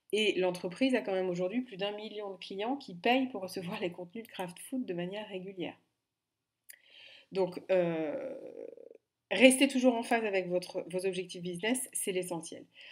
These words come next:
Ensuite, on vous propose d'appliquer, euh, une règle, qui est une règle, euh,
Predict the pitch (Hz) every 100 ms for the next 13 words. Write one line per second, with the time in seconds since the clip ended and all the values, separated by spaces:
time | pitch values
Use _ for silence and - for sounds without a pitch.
0 | - - 208 214 269 294 - - - 202
1 | 208 - 240 240 240 285 240 - 175 190
2 | - 190 208 220 302 - 185 175 170 165
3 | 160 - 196 190 185 190 190 - - -
4 | - _ - 185 185 214 214 196 175 165
5 | 160 156